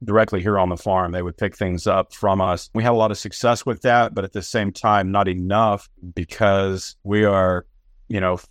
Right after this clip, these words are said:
four miles from one little town and five from another. And people just didn't wanna, you know, it was inconvenient for them to drive out at certain times. What we've done instead, we started this year, actually, in twenty twenty-three,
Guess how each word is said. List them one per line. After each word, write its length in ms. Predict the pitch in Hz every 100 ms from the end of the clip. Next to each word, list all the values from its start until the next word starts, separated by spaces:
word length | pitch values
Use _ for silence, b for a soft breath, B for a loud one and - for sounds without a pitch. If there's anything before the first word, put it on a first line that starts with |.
| _
four 180 | 131 120
miles 260 | 117 110
from 160 | - 101
one 180 | 101 104
little 180 | 101 104
town 340 | 107 104 92
and 100 | 87
five 300 | 107 101 92
from 140 | 92
another. 420 | 90 104 120 101 95
And 120 | 90
people 280 | 95 98 92
just 180 | 92
didn't 160 | 101 95
wanna, 300 | 92 92 85 -
you 100 | 101
know, 160 | 90
it 80 | 95
was 140 | 98 120
inconvenient 580 | 120 95 104 101 85
for 60 | 95
them 180 | 87 87
to 80 | 85
drive 300 | 98 90 90
out 240 | 98 90
at 80 | -
certain 260 | 92 82
times. 440 | - 123 92 85 - _ -
What 160 | 117
we've 200 | 113 95
done 200 | 127 139
instead, 640 | 107 - - 131 131 104 98
we 100 | 90
started 460 | - 110 101 87
this 260 | 107 101 -
year, 340 | 95 107 92
actually, 520 | 90 - 95 92 90 90
in 220 | 90 85
twenty 280 | 117 104 95
twenty-three, 800 | - 95 85 - 113 117 92